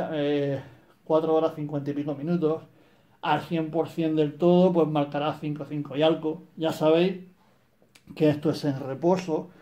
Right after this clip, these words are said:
¿vale? Luego, según el perfil de energía que vosotros uséis y según el uso que le deis, evidentemente va a bajar más rápido o va a bajar más despacio, ¿vale? Todo eso es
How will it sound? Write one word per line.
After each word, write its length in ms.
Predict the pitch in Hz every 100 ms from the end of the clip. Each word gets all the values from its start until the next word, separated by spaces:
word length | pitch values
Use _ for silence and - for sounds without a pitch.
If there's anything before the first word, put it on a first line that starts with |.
| _ _
¿vale? 360 | 135 143 180 - - -
Luego, 340 | 135 139 156
según 560 | - 143 127 147 156 156 175
el 180 | 151
perfil 380 | 151 151 - 151
de 60 | 147
energía 360 | 147 143 165
que 60 | 147
vosotros 420 | 135 139 139 131
uséis 380 | 165 160 151 143 - - _
y 180 | 202 180
según 460 | 165 156 180 156
el 120 | 147
uso 180 | 143 156
que 80 | 151
le 140 | 170
deis, 260 | 180 180 175
evidentemente 800 | 139 139 135 147 160 151 156 156 - _ -
va 60 | 120
a 20 |
bajar 280 | 117 - 143
más 140 | 165 165
rápido 520 | 165 156 160 156 160
o 140 | 139 127
va 80 |
a 60 | 117
bajar 200 | - 127
más 220 | 123 120
despacio, 480 | 120 - 160 151 - _ _
¿vale? 220 | 120 143 - - _ _
Todo 200 | - 147
eso 300 | 151 156
es 60 | 147